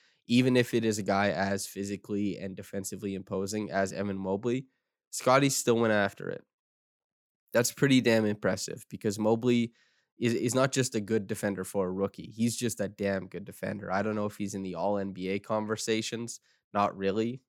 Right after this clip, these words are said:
Uh, you know, Allen has kind of absorbed a lot of that attention, and deservedly so. But Mobley is really tough to beat at the rim,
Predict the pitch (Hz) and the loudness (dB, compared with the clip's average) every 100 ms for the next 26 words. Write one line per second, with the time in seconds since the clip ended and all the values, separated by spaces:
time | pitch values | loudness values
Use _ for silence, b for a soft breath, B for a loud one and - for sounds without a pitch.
0 | _ 98 82 95 78 95 95 101 95 - | _ -12 -8 -6 0 0 0 -6 -10 -8
1 | 101 92 - - 101 104 98 95 98 92 | -6 -6 -10 -14 -10 -4 -4 -4 -6 -4
2 | 92 92 90 98 - 92 - 92 98 98 | -4 -4 -6 -8 -8 -8 -6 -8 -8 -10
3 | - 147 156 139 127 107 - 90 87 - | -12 -10 -2 2 4 2 0 -8 -8 -10
4 | - - - 95 b b b b 117 131 | -10 -4 0 0 b b b b 2 4
5 | 143 117 98 98 101 110 110 104 - 101 | 6 4 2 -6 -2 0 0 -2 -2 -2
6 | - - 95 101 92 95 95 101 95 95 | -2 -14 -10 -8 -8 -10 -12 -8 -6 -6
7 | 95 | -8